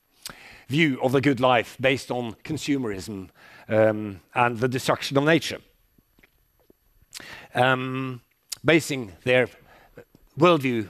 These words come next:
on, um, received knowledge and insight, uh, into life and the relationship between humans and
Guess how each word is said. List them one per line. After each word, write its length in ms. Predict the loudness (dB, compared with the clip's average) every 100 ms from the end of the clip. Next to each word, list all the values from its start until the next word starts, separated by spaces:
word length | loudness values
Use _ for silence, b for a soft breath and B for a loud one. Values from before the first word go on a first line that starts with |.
| 2
on, 340 | 2 2 -2 _ _ _ _ _ _ _
um, 480 | 0 2 0 -4 -16 _
received 560 | -4 -2 0 -2 -4 -12 _ _
knowledge 460 | 0 0 0 -8 -16 _
and 300 | -4 -4 -6 -6
insight, 560 | -6 -4 -6 -6 -10 -20 B B -2
uh, 240 | 0 0 -4 -20 _ -4
into 480 | -4 -4 -6 -6 -6 0
life 340 | 2 2 0
and 240 | -4 -4 -4
the 280 | -4 -4 -4
relationship 500 | 0 2 0 -2 -6
between 240 | -4 -4 -2
humans 400 | 0 0 -2 -4
and 220 | -4